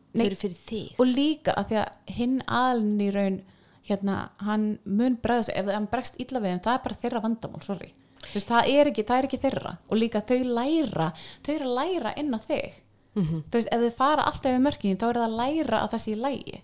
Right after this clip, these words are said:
Speaker 1: Það er ekki í lagi. Þú veist, þú ert að kenna þeim hvernig á að koma fram við þig.
Speaker 2: Akkúrat.
Speaker 1: Þannig að maður á að vera var um sig og passa upp á sig og,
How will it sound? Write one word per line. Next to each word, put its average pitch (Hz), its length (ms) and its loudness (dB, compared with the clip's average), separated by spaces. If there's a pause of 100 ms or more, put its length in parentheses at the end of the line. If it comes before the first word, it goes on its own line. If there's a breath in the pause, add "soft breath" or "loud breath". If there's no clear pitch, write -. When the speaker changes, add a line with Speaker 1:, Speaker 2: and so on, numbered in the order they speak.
(120)
Speaker 1:
Það 233 120 2
er 285 60 2
ekki 262 140 -6
í 220 100 -6
lagi. 247 360 -6 (360 soft breath)
Þú - 0 -
veist, 208 160 -2
þú 247 100 2
ert 294 120 0
að - 100 -4
kenna 285 240 2
þeim 262 180 0
hvernig 233 220 -4
á 214 40 0
að 214 40 -16
koma 247 180 -2
fram 269 240 0
við - 140 -6
þig. - 220 -8
Speaker 2:
Akkúrat. 151 400 -6
Speaker 1:
Þannig 220 180 4
að 226 80 6
maður 233 160 2
á 247 100 6
að 262 280 6
vera 254 320 4 (500 loud breath)
var 247 340 4
um 220 100 2
sig 254 260 0
og 214 100 0
passa - 280 -6
upp 214 60 -8
á 220 60 -6
sig 220 480 -2
og, 202 320 0